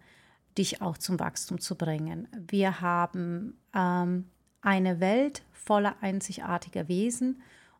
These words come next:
und jeder ist für jeden unfassbar, ähm, unfassbarer Wert und unpass-, unfassbarer Schatz, so dass wir von uns allen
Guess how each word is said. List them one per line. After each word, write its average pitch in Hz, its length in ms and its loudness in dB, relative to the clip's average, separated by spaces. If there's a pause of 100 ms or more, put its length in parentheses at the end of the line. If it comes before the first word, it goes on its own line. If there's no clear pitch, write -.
und 202 260 2
jeder 190 400 2
ist - 260 -8
für 185 80 0
jeden 180 600 0 (300)
unfassbar, 202 1080 2 (720)
ähm, 175 640 4 (960)
unfassbarer 175 840 2
Wert 202 720 0 (840)
und 190 280 2
unpass-, 196 600 0
unfassbarer 180 640 -2
Schatz, - 580 -2 (960)
so 196 260 2
dass 190 240 0
wir 180 220 4
von 190 280 0
uns - 360 -2 (140)
allen 196 680 6